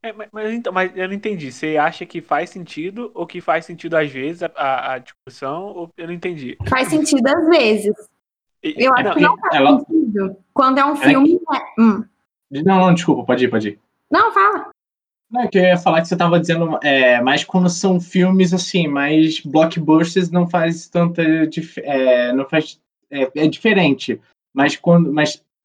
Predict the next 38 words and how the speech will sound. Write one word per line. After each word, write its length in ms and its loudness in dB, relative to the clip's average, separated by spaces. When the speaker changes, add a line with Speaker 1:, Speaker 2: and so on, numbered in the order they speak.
Speaker 3:
é, 160 4
tem 240 2
filmes 340 2
que 140 -6
são 560 -2
baseados 420 2
em 60 2
livros 260 0
muito 320 2
mais, 300 2
vamos 200 -4
dizer, 120 -2
cabeças, 560 2
assim, 120 -4
muito 200 0
mais 140 2
reflexivos, 640 -2
e, 280 4
ou 100 4
então 300 2
que 680 4
necessita 680 0
de 160 -2
uma 320 2
tecnologia 1040 2
que 140 -4
os 120 -2
filmes 380 0
podem 360 0
apresentar, 600 2
e 80 6
às 200 2
vezes 340 -2
sai, 760 2
sobressai 720 2
o 100 -2
próprio 320 0
livro 340 0